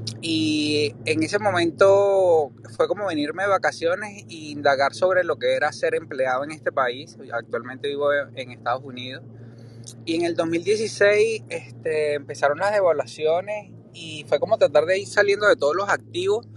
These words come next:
Y tres días antes de venirme tuve un accidente donde básicamente se me fueron veinte mil dólares por un barranco en un vehículo que estaba vendiendo.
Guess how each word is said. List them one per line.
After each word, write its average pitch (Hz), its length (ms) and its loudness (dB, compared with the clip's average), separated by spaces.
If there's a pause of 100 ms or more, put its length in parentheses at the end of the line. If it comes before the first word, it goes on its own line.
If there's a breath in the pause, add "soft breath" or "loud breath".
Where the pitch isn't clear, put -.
(920 loud breath)
Y 165 200 -6
tres 165 260 2
días 208 240 2
antes 214 160 -2
de 196 80 2
venirme 190 500 -4
tuve 165 220 -2
un 180 80 -4
accidente 180 720 -2 (200)
donde 151 300 -2
básicamente 151 600 -4
se - 120 -8
me 165 80 -4
fueron 151 220 -2
veinte 160 260 -4
mil 139 160 -4
dólares 156 340 0
por 135 120 -2
un 127 100 -8
barranco 151 480 0
en 143 60 -12
un 139 80 -12
vehículo 147 380 -2
que 147 60 -8
estaba 123 260 -2
vendiendo. 120 480 -8